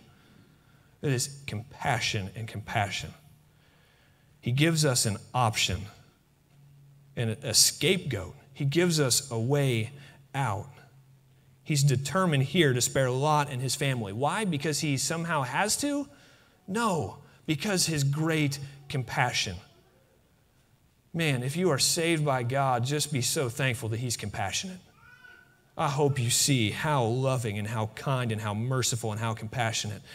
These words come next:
God is for saving even one. So thank God for that.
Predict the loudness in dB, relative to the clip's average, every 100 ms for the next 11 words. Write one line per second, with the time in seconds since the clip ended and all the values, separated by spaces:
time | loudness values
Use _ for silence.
0 | -18 -14 -4 2 4 4 2 -2 -2 -2
1 | 0 2 2 0 -4 -4 -2 -2 -4 -6
2 | -6 -4 -6 -8 -14 -20 _ _ _ _
3 | _ _ _ _ _ _ _ -10 -6 -6
4 | 0 2 2 2 2 0 -2 -4 -8